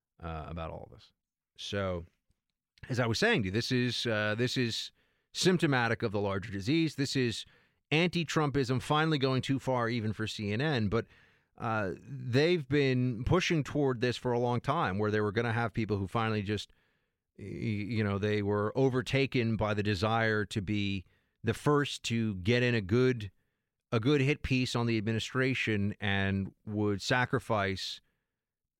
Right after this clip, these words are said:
credibility and, and basic standards of, forget about basic standards of journalism, just basic accuracy, right? Well, I mean, this is,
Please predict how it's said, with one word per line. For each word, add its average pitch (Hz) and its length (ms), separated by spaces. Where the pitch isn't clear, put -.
credibility 110 680
and, 98 120
and 107 200
basic 127 360
standards 101 720
of, 90 480
forget 156 200
about 107 220
basic 110 260
standards 95 300
of 85 120
journalism, 123 260
just 135 180
basic 135 340
accuracy, - 540
right? - 240
Well, - 160
I 69 60
mean, 110 220
this 143 180
is, - 220